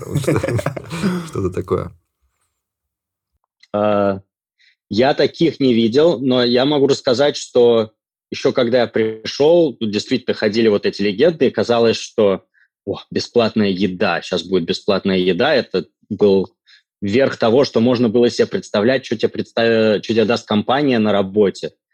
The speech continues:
Speaker 2: Э, и... а нью-йоркский офис тогда был очень маленький еще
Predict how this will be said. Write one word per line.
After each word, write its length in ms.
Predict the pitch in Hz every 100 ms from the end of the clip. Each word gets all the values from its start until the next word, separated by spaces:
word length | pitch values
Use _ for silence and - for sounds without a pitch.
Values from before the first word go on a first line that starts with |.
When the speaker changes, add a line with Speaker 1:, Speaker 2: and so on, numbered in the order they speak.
| _ _ _
Speaker 2:
Э, 380 | 95 92 90 87
и... 500 | - 107 107 101 90 - _ _ -
а 60 |
нью-йоркский 520 | 107 110 127 123 -
офис 260 | 123 123 -
тогда 240 | 107 101
был 160 | 104 104
очень 280 | 104 - 104
маленький 420 | 113 143 131 117
еще 340 | - - 90